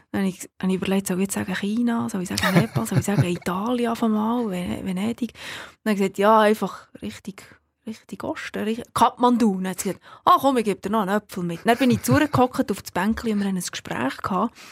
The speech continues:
Und ich denke, hey, ich weiss nicht, ob ich die hätte kennengelernt, wenn ich nicht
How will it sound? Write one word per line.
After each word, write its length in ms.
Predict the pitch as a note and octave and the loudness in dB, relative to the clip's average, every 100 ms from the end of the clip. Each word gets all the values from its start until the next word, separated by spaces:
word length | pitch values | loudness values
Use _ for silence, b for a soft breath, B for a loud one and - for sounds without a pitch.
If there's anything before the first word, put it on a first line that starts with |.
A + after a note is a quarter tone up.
| B B B | B B B
Und 80 | G3 | 0
ich 40 | |
denke, 280 | F#3+ G#3 - | 2 0 0
hey, 260 | G3+ B3 C#4+ | 0 2 2
ich 120 | - | 0
weiss 180 | A3 G3 | 0 2
nicht, 80 | B3+ | 2
ob 100 | C#4 | 0
ich 60 | |
die 180 | A#3+ C4 | 0 0
hätte 220 | A#3+ - | 0 -4
kennengelernt, 680 | G#3 G#3 A#3+ D4 D4+ C#4+ G#3+ - | -4 -2 0 -2 -2 -2 -2 -2
wenn 160 | G3 | 2
ich 100 | G3+ | 4
nicht 300 | G#3 B3+ - | 4 4 0